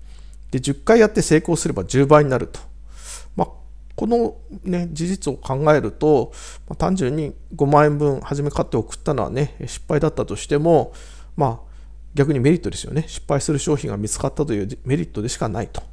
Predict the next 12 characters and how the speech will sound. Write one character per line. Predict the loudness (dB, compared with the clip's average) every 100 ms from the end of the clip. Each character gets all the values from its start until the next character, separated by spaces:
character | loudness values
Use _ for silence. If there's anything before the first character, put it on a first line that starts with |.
| -18 -18 -18 -18 -18 -18 -18 -18 -18 -18 -18 -18 -18 -18 -18 -18 -16 -6
で、 |
逆 | 2 2 4
に |
デ | 4 4
メ | 2
リ |
ッ |
ト | 0
と | -4
し | -2
て | 4
は、 | 8 8 6